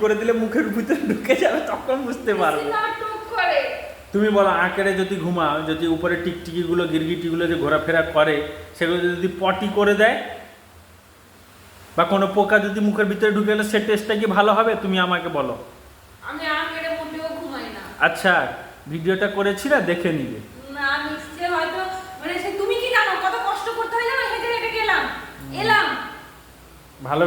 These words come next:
Speaker 1: করেছো। আর আঁকড়ে ঘুমাবে?
Speaker 2: সবে এসে রোদ থেকে একটু খালি শুয়েছিলাম।
Speaker 1: যাও, যাও, পরিষ্কার করো,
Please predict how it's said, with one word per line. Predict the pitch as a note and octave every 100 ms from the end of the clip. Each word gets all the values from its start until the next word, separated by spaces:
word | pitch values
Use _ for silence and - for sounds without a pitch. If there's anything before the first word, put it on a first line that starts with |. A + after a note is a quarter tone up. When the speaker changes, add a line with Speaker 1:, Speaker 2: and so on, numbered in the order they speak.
| E3+
Speaker 1:
করেছো। | E3+ D#3+ - A#2 - -
আর | D#3 F3+
আঁকড়ে | F#3+ G3+ G#3
ঘুমাবে? | G#3 A#3+ A#3 D3+ - - - - - - - E4 E4 E4 E4+ E4
Speaker 2:
সবে | - G4+ G#4 A#4 A#4+ A#4+
এসে | A4+ A4+
রোদ | G#4+ G#4+ G#4+
থেকে | A4+ A4 G#4 F#4+
একটু | G4 - G#4
খালি | A4+ A4+ A#4+
শুয়েছিলাম। | A4 G#4+ G#4+ G#4+ G#4 E4 C#4+ - - - - - - - - C3+
Speaker 1:
যাও, | D3 C#3+
যাও, | D3+ C#3+ - -
পরিষ্কার | C#3+ C#3 D#3 C#3
করো, | C3+ B2